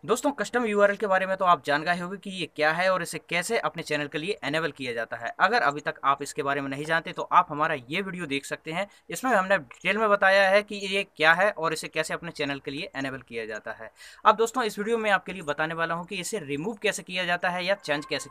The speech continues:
किया जाता है और चेंज करने की इसकी क्या टर्म कंडीशन है वो भी मैं आपके लिए इस वीडियो में बताने वाला हूँ। तो दोस्तों, वीडियो अच्छा लगे तो प्लीज वीडियो लाइक जरूर कीजिए, शेयर कीजिए, चैनल सब्सक्राइब जरूर कीजिए। तो चलिए दोस्तों, चलते हैं अपने मोबाइल की स्क्रीन पर।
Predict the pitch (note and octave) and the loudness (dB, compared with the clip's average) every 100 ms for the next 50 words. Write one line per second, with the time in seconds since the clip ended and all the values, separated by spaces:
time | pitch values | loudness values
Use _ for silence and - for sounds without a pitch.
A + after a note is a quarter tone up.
0 | - B2 A#2+ A2+ A2+ A2 _ - - G#3 | -12 -8 -6 -6 -8 -10 _ -12 2 4
1 | A3+ - G3 B3+ F3+ D#3 D3+ D#3+ D#3 - | 4 4 2 4 -2 -2 -6 -8 -10 2
2 | G3+ G3 F#3 F#3 D#3+ - F#3 E3 D3 D#3 | 2 2 -2 -4 -6 -8 -6 -4 -4 -4
3 | D#3 C#3+ B2+ C3+ C#3+ D3+ C3 D3 E3 C3+ | -4 -2 -2 -6 -10 -10 -8 -8 -8 -4
4 | C3 A#2+ A2+ A2+ A#2 A2 - - F#3 G#3+ | -4 -4 -6 -6 -10 -18 -20 -8 -4 -2
5 | C#4 F#3+ C3 C3 G3 A#3+ A3+ A3+ A3+ G#3 | -2 -8 -8 -2 0 0 0 -2 -2 -6
6 | G#3+ G3 F#3+ G3+ D#3 D#3 C#3+ D3+ F#3 F#3+ | -12 -10 -6 -2 2 0 0 -8 -8 -12
7 | G#3 - D#3+ D3+ C#3 B2 - F#3+ B3 F#3 | -12 -6 -4 -4 -6 -12 -8 -4 -4 -6
8 | - D#3 F3 - B2 A2+ A#2 G#2+ G#2+ - | -4 -2 -2 -4 -12 -12 -16 -14 -14 -16
9 | - D#3 E3+ A3 B3 A#3 B3 G3 E3 F3+ | -14 -6 0 0 0 -2 -2 -6 -6 -4
10 | F3 E3+ G3+ C#4+ _ - D3 D3 B2+ B2 | -2 -2 -4 -12 _ -6 0 0 0 -8
11 | - A#2 - | -14 -16 -14